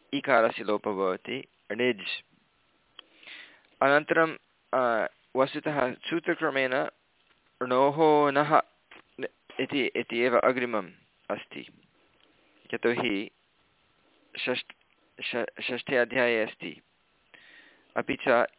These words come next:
इदितो नुं धातोः सप्तमे अध्याये अस्ति। अतः न, न, न, न, क्षम्यतां, मया स-, सम्यगेव, सम्यगेव लिखितमस्ति। अत्र विप्रतिषेधे परकार्यम् इति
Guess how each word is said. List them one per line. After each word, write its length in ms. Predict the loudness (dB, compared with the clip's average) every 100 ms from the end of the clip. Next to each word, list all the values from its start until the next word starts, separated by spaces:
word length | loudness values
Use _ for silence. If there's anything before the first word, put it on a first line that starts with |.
| _
इदितो 480 | -2 -2 2 2 4
नुं 240 | 0 -6
धातोः 720 | -4 -4 2 0 2 0 -2 -4 -4
सप्तमे 340 | -4 -4 -4 -2
अध्याये 400 | -2 -4 -2 -4
अस्ति। 360 | -6 -12 -18 -20 _ _ _ _ _ _ _ _ _ _ _
अतः 400 | 0 2 4 2 2 _ _ _ _ _ _ _ _ _ _ -2
न, 60 | 2
न, 120 | 4
न, 320 | 2 0 -4
न, 80 | -8 -12 _ _ _
क्षम्यतां, 440 | -4 -2 -2 -4 -8 -12 -12 -4
मया 320 | -2 -2 -6
स-, 300 | -10 -10 -8
सम्यगेव, 560 | -4 -2 -2 0 0 -2 _ -20 -20 -20
सम्यगेव 840 | -18 -12 -10 -6 -6 -4 -6 -4
लिखितमस्ति। 600 | -4 -4 -4 -6 -8 -4
अत्र 300 | -2 0 0 0 -4 -18 -20 -18 -12
विप्रतिषेधे 840 | -4 -2 -2 -4 -2 0 0 -2 -4 _ _ -20 _
परकार्यम् 600 | 2 2 6 4 4 -4 -10
इति 380 | -10 -6 -6